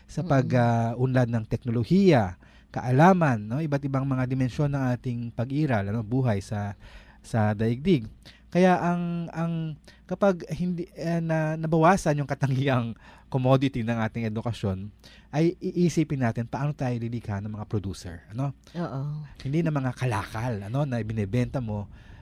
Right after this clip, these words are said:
Speaker 1: ng, sa mga, ng mabilisan sa isang pamilihan at hindi mo inaasahan, magiging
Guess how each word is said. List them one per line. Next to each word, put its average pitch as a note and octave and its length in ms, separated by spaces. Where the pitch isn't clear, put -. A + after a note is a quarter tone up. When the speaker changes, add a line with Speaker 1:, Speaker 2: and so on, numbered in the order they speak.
Speaker 1:
ng, A#2 440
sa B2+ 160
mga, C3 160
ng F#3+ 160
mabilisan C3 640
sa - 80
isang A#2 160
pamilihan A2+ 640
at A#2+ 80
hindi E3+ 160
mo F#3+ 160
inaasahan, D#3 560
magiging A#2 480